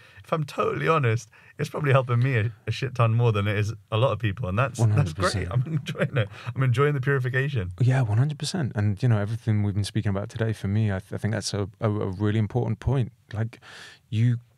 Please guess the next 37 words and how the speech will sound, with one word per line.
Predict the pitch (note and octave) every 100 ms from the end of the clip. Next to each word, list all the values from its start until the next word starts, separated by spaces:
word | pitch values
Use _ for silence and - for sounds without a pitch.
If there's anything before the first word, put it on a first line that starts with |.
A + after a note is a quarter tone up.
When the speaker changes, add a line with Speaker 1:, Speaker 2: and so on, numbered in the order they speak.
| _ - - _
Speaker 2:
of | A#2+ A#2
course, | - B2+ A#2+
the | -
work | A2+ A2+ -
that |
I've | G#2
done, | F#2+ A2+
I've | A2
done | F#2+ G2+
this | G2 - - _ _ -
in | - G2+ G2
many | A2+ A2+
different | A2 A2
places | - A#2 A2 A#2+
now, | A2 A2
different | G2+ G2 -
countries, | A2+ G#2 G#2+
worked | G2+ G2+ F#2+
with | G#2
different | - - G#2+ G2
organizations. | G#2+ G#2 G2+ G2 G#2+ - G#2+ G2
And, | G2 G2 - - - - - -
like, | G2+ A#2 - _
you | A#2
know, | A2+
this | G#2
is | B2+ G#2+ F#2+
my | G#2
life's | G#2+ A2 -
work, | A2+ C3 A#2+ G#2
whatever | G#2 G#2
path | - G#2 G#2+ G#2
I'm | G#2+
on, | A#2
I'm | G2+
following | G2 - A2+ G#2+ G#2
whatever | G2+ G#2 F#2+